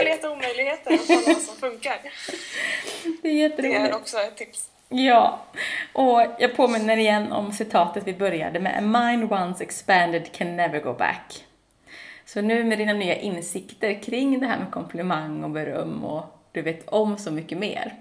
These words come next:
Speaker 1: så vet du att när du nu vet om det här så, eh, är det ju bara att testa och ändra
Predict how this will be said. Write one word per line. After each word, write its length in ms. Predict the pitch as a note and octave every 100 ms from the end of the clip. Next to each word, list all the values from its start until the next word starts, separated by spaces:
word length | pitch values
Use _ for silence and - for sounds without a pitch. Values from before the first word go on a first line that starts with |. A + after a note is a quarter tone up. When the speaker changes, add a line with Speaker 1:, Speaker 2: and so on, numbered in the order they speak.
| - - - - -
Speaker 1:
så 160 | -
vet 260 | F3 E3 D#3
du 60 | E3
att 60 |
när 100 | E3+
du 80 | D#3+
nu 100 | E3
vet 180 | D#3+ E3+
om 200 | F#3 F3
det 60 | -
här 260 | - - - _ _ _ _ _ - -
så, 380 | - F3+ D3 D3
eh, 540 | C#3+ E2+ C2+ - -
är 60 | G3+
det 60 |
ju 80 | D#3+
bara 200 | G2+ E2+
att 320 | F#2 - -
testa 320 | - D#3 -
och 80 | -
ändra 240 | C#3 C3+